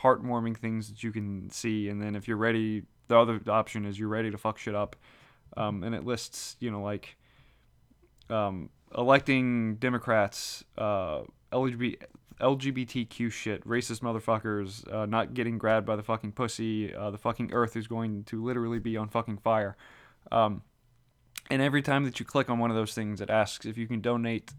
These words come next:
time or donate money, and then they'll list organizations that you can either, um, give money to that would support those causes,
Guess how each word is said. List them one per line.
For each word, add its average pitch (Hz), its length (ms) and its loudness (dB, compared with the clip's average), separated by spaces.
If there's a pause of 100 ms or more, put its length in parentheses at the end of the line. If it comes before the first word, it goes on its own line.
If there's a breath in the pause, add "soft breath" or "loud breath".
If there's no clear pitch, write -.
(120)
time 127 320 0
or 117 40 0
donate 113 400 -2
money, 104 280 -2
and 101 100 -4
then 104 220 -4
they'll 107 180 -2
list 110 320 -6
organizations 110 800 -4
that 107 140 -8
you 117 100 -4
can 107 160 -6
either, 107 400 -4 (640 soft breath)
um, 101 380 0 (560)
give 127 160 0
money 120 280 2
to 110 420 -2 (240)
that 107 320 2 (140)
would 117 240 -6
support 117 380 0
those 110 180 -4
causes, 104 520 -2